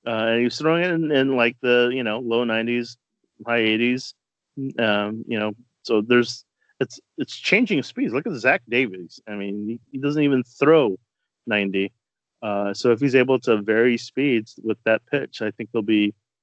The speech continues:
um, a lot more effective. So I, I'm glad to see that, uh, he was able to add just a, a, a wrinkle to his fastball, so he isn't so predictable.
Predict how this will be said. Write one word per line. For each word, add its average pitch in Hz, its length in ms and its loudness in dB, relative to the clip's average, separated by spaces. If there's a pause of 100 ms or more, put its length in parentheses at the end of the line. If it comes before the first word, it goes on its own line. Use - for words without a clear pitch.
(300)
um, 104 420 -2
a 110 60 -6
lot 110 240 0
more 110 220 -2
effective. 117 420 -2
So 110 160 2
I, 113 300 2
I'm 127 100 0
glad 123 400 4
to - 100 -6
see 110 600 2 (420)
that, 104 300 2 (340)
uh, 117 60 -4
he 107 140 0
was 104 140 0
able 110 260 2
to - 200 0
add 107 260 2
just - 280 -6
a, 101 160 2 (340)
a, 117 160 4 (140)
a 113 80 2
wrinkle 110 560 2
to - 140 -6
his - 220 -6
fastball, 98 440 -2
so 98 240 -2 (540)
he 110 120 2
isn't 104 260 -2
so 107 160 -2
predictable. 95 640 -4